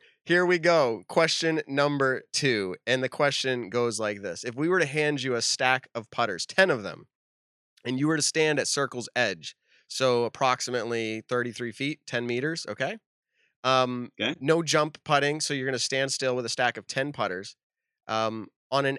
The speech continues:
Speaker 1: average day, how many of them are going to go in the basket out of ten?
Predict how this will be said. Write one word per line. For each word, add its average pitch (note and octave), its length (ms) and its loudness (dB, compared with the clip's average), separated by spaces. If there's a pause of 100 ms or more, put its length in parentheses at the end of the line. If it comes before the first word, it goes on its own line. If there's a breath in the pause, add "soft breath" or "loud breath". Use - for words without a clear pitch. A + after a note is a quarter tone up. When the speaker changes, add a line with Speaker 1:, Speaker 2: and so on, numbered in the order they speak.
Speaker 1:
average E3+ 460 2
day, B2 380 2 (520)
how D#3 160 -4
many F3+ 180 0
of D3 120 -2
them C#3+ 200 0
are A2+ 120 -4
going B2 200 -2
to A#2 60 -6
go A2 200 -2
in A2 180 -6
the G#2 60 -8
basket F#2+ 440 -6 (140)
out G#2 120 -2
of G2 120 -12
ten? D#2 300 -14